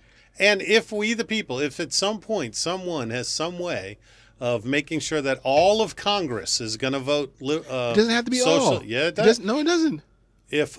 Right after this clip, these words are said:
Speaker 1: enough of Congress is, is gonna vote liberal, and enough of, and the White House is also gonna vote liberal, and the s-,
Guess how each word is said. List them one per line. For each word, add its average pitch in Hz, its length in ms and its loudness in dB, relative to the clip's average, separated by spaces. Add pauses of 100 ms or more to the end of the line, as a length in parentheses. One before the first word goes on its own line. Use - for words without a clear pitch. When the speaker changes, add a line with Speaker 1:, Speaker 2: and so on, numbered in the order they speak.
Speaker 1:
enough 156 500 2
of 220 200 -2
Congress 147 680 0
is, 131 380 -2
is 123 380 -4
gonna 143 180 -4
vote 143 320 -2
liberal, 131 360 0
and 123 100 -6
enough 147 500 0
of, 170 500 -2
and 139 160 -4
the 131 80 0
White 180 220 4
House 143 300 0
is 123 100 -6
also 143 260 -2
gonna 127 160 -8
vote 120 280 -6
liberal, 123 240 -8
and 143 260 -2
the 131 140 -2
s-, - 260 -8